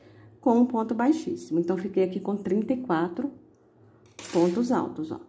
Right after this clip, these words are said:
Essas três correntinhas me substituíam um ponto alto. Então, não vai faltar pontuação, fiquei com trinta e quatro.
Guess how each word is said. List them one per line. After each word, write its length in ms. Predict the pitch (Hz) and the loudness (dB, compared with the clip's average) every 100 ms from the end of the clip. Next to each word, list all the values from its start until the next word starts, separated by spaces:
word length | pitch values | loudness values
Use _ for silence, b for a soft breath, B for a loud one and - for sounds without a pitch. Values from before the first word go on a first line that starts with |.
| - _ | -20 _
Essas 340 | - 180 185 185 | -4 -2 -2 0
três 260 | 190 175 | 6 6
correntinhas 600 | 180 185 208 - 185 214 | 4 0 0 2 4 4
me 120 | 233 233 | 0 0
substituíam 680 | 240 233 226 240 220 214 220 | 0 -2 -4 -6 -4 -2 -2
um 40 | |
ponto 300 | 214 226 269 | -4 -6 -4
alto. 320 | 233 - - - b b b b | -4 -6 -12 -20 b b b b
Então, 220 | 202 196 | -4 2
não 160 | 196 208 | 2 4
vai 160 | 233 240 | 2 0
faltar 380 | 240 233 214 | -2 -2 -2
pontuação, 580 | 220 226 240 269 254 156 | -2 -4 -2 -2 -2 -6
fiquei 260 | - 190 180 | -6 -2 0
com 140 | 180 | 0
trinta 300 | 190 175 175 | 0 -2 -2
e 40 | 214 | -4
quatro. 400 | - - - | -6 -10 -14